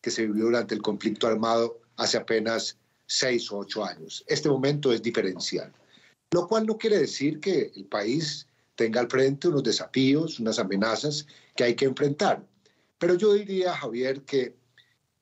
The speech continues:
eh, en medio de toda la controversia que ha significado poner a los colombianos de acuerdo alrededor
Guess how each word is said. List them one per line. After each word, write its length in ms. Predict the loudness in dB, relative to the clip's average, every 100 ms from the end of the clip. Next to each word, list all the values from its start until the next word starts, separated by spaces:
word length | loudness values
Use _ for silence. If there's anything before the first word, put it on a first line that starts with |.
| _
eh, 220 | -4 -2 0
en 160 | 0
medio 300 | 2 4 4
de 80 | 4
toda 200 | 2 2
la 120 | 2
controversia 800 | 0 -4 -2 2 4 2 0 -4
que 100 | -2
ha 40 | -2
significado 1040 | -2 -2 0 0 0 2 2 4 2 -2 _ _ _ _ _ _ _
poner 380 | 0 2 4 4
a 40 |
los 160 | 2 0
colombianos 920 | 0 0 2 2 2 0 0 -2 -8 _ _ -6
de 100 | -4
acuerdo 480 | 0 2 2 2 -2
alrededor 600 | 0 0 2 2 0